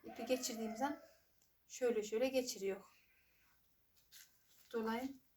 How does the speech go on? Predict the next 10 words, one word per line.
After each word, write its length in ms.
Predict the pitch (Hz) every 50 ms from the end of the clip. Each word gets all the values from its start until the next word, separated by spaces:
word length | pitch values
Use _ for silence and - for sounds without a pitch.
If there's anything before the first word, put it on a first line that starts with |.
| _ _ _ _ _ - _ _ - - - - - - - - - - - - - - - - - - - - - - -
orada 320 | 247 269 302 294 277 269 269
biraz 320 | 285 285 277 277 254 262 - - - - - _ _ _ _ _ _ _ _ _ -
avara 380 | 247 254 262 269 262 262 254
kalmayalım 520 | 262 269 269 269 262 254 247 240 240 240 240
diye 120 | 262 226
eve 140 | 269 262 262
getirdim 520 | - 233 226 - - 208 190 220 214 214
bir 60 | 226
şey 360 | 220 - - 226 220 208 220 294
ip. 200 | 285 - -